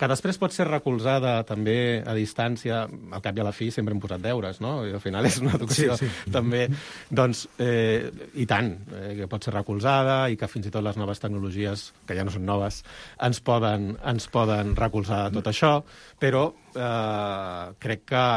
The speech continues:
Speaker 1: que és evident que és necessari la presencialitat a l'escola i, sobretot, per, eh, una part de la població. I, eh, d'acord, eh, hi ha nens que necessiten molt més de l'escola que d'altres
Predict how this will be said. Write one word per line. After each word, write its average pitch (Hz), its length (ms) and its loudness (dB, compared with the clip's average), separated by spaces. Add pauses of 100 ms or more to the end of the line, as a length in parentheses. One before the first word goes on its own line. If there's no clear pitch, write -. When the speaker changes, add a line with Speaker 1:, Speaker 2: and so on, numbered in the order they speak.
(160)
Speaker 1:
que 110 120 -2
és 110 60 0
evident 107 460 0 (480)
que 113 80 0
és 101 80 0
necessari 107 640 -2
la 101 160 -4
presencialitat 92 480 -6
a 104 80 -2
l'escola 98 320 -4 (440)
i, - 120 6
sobretot, 120 560 2 (320)
per, 113 400 0
eh, 117 120 -2 (200)
una 107 180 -2
part 110 400 0
de 117 160 -2
la 101 140 0
població. 95 460 -2 (340)
I, - 160 -16
eh, - 1120 -14
d'acord, 107 400 0
eh, 101 320 -4
hi 104 80 0
ha 110 80 4
nens 117 260 4
que 120 140 0
necessiten 113 340 0
molt 123 240 6
més 123 160 4
de 135 140 2
l'escola 117 400 -2 (520)
que 110 180 2 (100)
d'altres 117 540 0